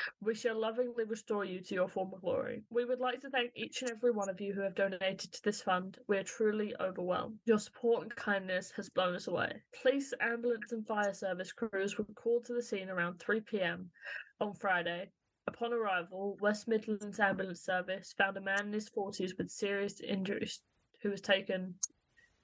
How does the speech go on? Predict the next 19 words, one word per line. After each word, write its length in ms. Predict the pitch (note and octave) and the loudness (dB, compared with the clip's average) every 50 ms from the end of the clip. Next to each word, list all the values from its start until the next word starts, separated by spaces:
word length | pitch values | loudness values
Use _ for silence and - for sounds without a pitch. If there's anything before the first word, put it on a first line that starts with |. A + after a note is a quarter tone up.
| _ - - - _ - _ - | _ -20 -20 -20 _ -20 _ -10
to 360 | - - A3 G#3 G3+ F#3+ G3+ - | -4 -2 -2 0 -2 -4 -6 -6
Queen's 400 | - - G#3+ G3 F#3+ F#3+ F#3 - | 0 2 2 2 2 0 -2 -2
Hospital, 640 | F#3 F#3+ - - - A3+ G#3+ - G#3 - G#3+ - _ | 0 0 0 -2 -4 -4 0 2 2 2 2 -2 _
Queen 200 | - A#3+ A#3 A3 | 2 2 2 2
Elizabeth 440 | G#3+ G#3+ G#3+ A3+ G#3+ G#3 G#3 F#3+ F#3+ | 0 0 0 0 0 -2 -2 -4 -2
Hospital. 580 | - F#3 - - - - - - - - - - - - - - - - - - | -2 -4 -4 -2 -4 -4 -2 0 0 -2 -2 -4 -8 -8 -6 -6 -6 -8 -4 0
Medics 260 | A#3 B3 B3+ A#3 - | 0 2 2 0 -2
also 320 | - G3+ B3 A#3+ - B3+ B3 | -2 -2 -2 0 0 0 0
assessed 380 | A3+ - - G#3+ G#3+ - - | 0 0 -2 -4 -4 -4 -2
Seth 240 | - G3 F#3+ F#3+ - | 0 0 0 -2 -6
for 100 | - G3+ | -10 -6
minor 380 | G3 F#3+ F#3 F#3 F#3 F#3+ F#3 F3+ | -2 2 2 4 4 2 2 0
injuries 480 | F#3 F3+ F3+ F#3 F#3 F3+ F3+ F3+ F3+ - | 0 -2 -2 0 2 2 2 2 0 -4
before 240 | G3+ F#3 G#3 G3 | 0 2 4 4
discharging 600 | F#3+ F3+ G3 F3 - - G3+ F#3+ F#3+ F#3 G3 F#3 | 4 2 -2 -4 0 2 4 4 4 4 0 -2
him 60 | F3+ - | -4 -4
at 60 | - | -4
the 60 | - | -6
scene. 380 | - - - - - - - - | 0 2 2 2 2 0 -4 -6